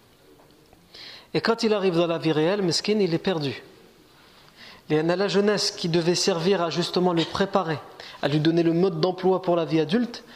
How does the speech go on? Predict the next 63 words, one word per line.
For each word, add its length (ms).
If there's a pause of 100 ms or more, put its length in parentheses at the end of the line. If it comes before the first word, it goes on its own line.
(200)
lui 180
a 60
passé 260
sa 140
jeunesse 320
à 60
faire 160
autre 180
chose, 340 (400)
à 120
vivre 260
dans 140
Instagra-, 800
Instagram, 580
ou 80
là, 160
je 100
sais 120
pas 100
comment 160
ça 100
s'appelle, 240
ou 60
là, 120 (320)
Facebook, 500
ou 60
là, 120
les 80
réseaux 280
sociaux. 380 (360)
Et 40
quand 200
il 80
arrive 220
dans 100
la 100
vie 140
réelle, 260
il 80
voit 120
qu'en 120
fait, 180
ça 120
n'a 80
rien 180
à 60
voir 180
avec, 280
euh, 220 (440)
Facebook. 400 (1000)
Facebook, 400
il 40
y 40
en 60
a 40
un 160
qui 180
t'énerve, 300
c'est 140
pas 120
grave, 240
tu 100
l'ignores. 400